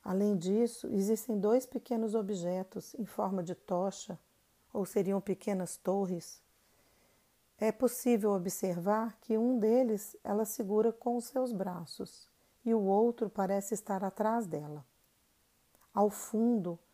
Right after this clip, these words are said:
depois de toda essa paisagem em tons avermelhados, violetas e lilazes, tons de uma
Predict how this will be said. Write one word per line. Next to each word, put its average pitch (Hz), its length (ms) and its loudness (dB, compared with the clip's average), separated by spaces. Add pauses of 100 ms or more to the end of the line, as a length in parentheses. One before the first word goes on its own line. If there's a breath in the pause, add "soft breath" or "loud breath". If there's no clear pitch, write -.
(160 soft breath)
depois 214 380 4
de 214 100 -2
toda 277 340 4
essa 247 200 0
paisagem 185 880 -4 (320 soft breath)
em 208 100 0
tons 208 320 0
avermelhados, 185 1080 0 (420 soft breath)
violetas 196 920 0
e 190 60 0
lilazes, 170 840 -4 (540 soft breath)
tons 226 540 0 (340 soft breath)
de 185 140 -4
uma 190 280 0